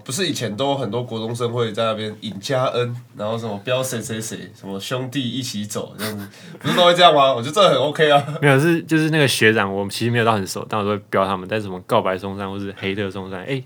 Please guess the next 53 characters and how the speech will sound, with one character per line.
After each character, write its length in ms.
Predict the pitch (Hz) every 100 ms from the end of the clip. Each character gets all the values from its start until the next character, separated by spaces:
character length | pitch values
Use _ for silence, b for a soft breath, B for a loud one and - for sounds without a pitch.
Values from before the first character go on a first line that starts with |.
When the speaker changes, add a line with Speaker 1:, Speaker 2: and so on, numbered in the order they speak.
| -
Speaker 2:
学 140 | -
长 140 | 113
怎 100 | 107
么 80 | 92
看？ 180 | 92 101 90
然 100 | 92
后 80 |
这 120 | 92 104
样 100 | 95
子， 140 | 87 - b b b
然 100 | 120
后 60 | 127
他， 60 |
我 40 | 147
觉 120 | 117
得 40 |
他 80 | 120
可 100 | 123
能 80 | 101
就 80 | 107
有 60 | 104
点 180 | 92
不 120 | 85 -
太 140 | 101
高 240 | 98 92
兴。 180 | 90 - 95 b b b b b
后 140 | 165
来 80 | 139
我 80 | 107
们 100 | 101
高 220 | 98 113 120
二 80 |
之 120 | 104 107
后 140 | 104
没 100 | 101
有 120 | 101
同 240 | 95 92 92
班， 200 | 95 90 - - b b _ -
他 180 | 120
是， 100 | 127 131
他 180 | - 135
是 140 | 135
西 320 | 127 - 113
演 120 | 107 -
的， 80 | - 110
他， 160 | 110 117 - _ b b b
他 200 | - 131
惩 280 | 131 104 104
罚 160 | 110
的 120 | 107 101
时 100 | 101
候 140 | 95
就 260 | 104 104